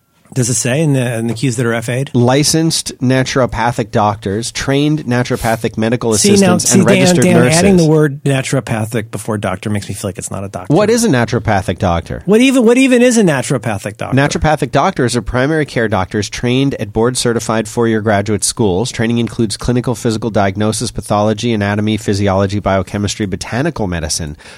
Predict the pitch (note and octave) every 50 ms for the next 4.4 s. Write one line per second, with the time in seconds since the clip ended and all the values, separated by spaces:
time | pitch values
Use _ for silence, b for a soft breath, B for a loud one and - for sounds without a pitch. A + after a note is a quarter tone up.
0 | B B A#2+ B2+ B2+ C3 C3 B2+ B2 C3 G2 F#2+ - F2+ - F#2 F2 F#2 G#2 B
1 | B B B - - C3 C#3 D3+ - C#3 B2+ A#2+ A2 - - A2 G#2 - A2 G2+
2 | - - D3 D3 D3+ D3 - A2+ G#2+ G#2 G2 G2 G2 - - G#2 G2 G2 - -
3 | - - - B2+ C#3 D3 C3 - - C#3 C#3+ C3+ A2+ G2+ G#2 G2 G2 - - -
4 | A#2+ B2+ A#2+ A2 A#2+ B2 G2